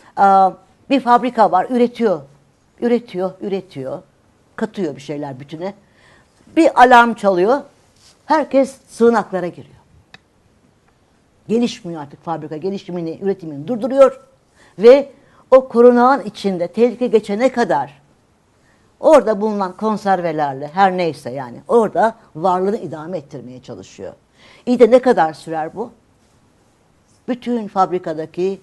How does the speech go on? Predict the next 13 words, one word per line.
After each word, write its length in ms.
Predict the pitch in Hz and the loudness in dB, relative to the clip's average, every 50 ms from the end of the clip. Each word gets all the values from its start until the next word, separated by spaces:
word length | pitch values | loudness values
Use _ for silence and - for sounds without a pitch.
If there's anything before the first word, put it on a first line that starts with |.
| _ _ _ | _ _ _
tüm 440 | - - 220 208 196 180 165 147 139 _ _ _ _ _ _ _ - - - - - - - | -10 -6 -6 -4 -4 -6 -8 -12 -16 _ _ _ _ _ _ _ -20 -20 -20 -20 -20 -20 -20
su, 440 | - - - 214 220 202 180 165 165 _ _ _ - | -20 -12 -6 -4 -4 -4 -4 -6 -8 _ _ _ -4
gıdalar 520 | 185 208 196 190 170 165 160 180 196 190 - _ _ _ _ _ _ _ _ - | -4 2 2 2 2 2 -2 -4 -6 -6 -6 _ _ _ _ _ _ _ _ -14
bitene 320 | 208 202 196 170 139 135 139 | -12 -10 -8 -10 -10 -12 -16
kadar. 280 | - 139 _ _ _ _ _ _ _ _ _ _ _ _ _ _ _ _ _ _ _ _ _ _ _ _ _ _ _ _ _ _ - - - - - _ _ - - | -18 -20 _ _ _ _ _ _ _ _ _ _ _ _ _ _ _ _ _ _ _ _ _ _ _ _ _ _ _ _ _ _ -20 -20 -20 -20 -20 _ _ 2 2
Ama 240 | 247 277 294 285 | 4 4 2 0
çoğumuz 400 | - - 311 349 349 294 330 - | -2 -4 -2 -2 -2 -2 -4 -8
hayatımızı 640 | - 254 269 277 294 285 285 294 262 285 247 277 214 | -4 -4 -2 0 -2 -2 -4 -6 -8 -6 -4 -2 2
böyle 240 | 269 285 320 311 330 | 2 2 2 2 -2
yaşıyoruz. 640 | 311 254 208 - - - 170 156 156 151 - - | -2 -4 -4 -6 -8 -8 -6 -6 -6 -10 -12 -4
Fabrikada 560 | - 233 240 233 330 330 302 294 269 269 226 214 | 2 2 2 2 2 -4 -2 2 2 2 0 0
bitiyor 440 | 269 - - 262 294 285 269 220 | -8 -8 -4 2 6 6 6 6
gıdalar, 640 | 233 226 208 190 180 170 165 165 175 202 - - _ | 4 2 4 6 6 6 4 2 -2 -4 -6 -12 _